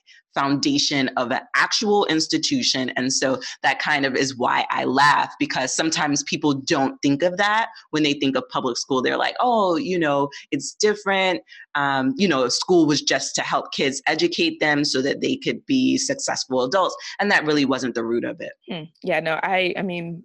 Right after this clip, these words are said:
Speaker 2: my time in it from elementary to middle school, I felt oppressed. So, <laughs> um,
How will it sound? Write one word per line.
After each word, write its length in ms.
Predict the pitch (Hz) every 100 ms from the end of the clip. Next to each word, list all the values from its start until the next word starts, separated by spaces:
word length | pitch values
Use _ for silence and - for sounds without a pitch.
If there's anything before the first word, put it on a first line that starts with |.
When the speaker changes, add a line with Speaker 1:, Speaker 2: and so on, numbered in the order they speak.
| -
Speaker 2:
my 220 | 165 175
time 340 | - 170 160
in 120 | 156
it 180 | 151 151 -
from 380 | 147 147 147 147 _ _ -
elementary 560 | 170 175 160 165 156 156
to 120 | -
middle 220 | 156 165 156
school, 280 | - 139
I 100 | 139
felt 260 | 143 156 -
oppressed. 560 | 156 165 - - - -
So, 340 | - 151 147 -
<laughs> 120 | - -
um, 160 | -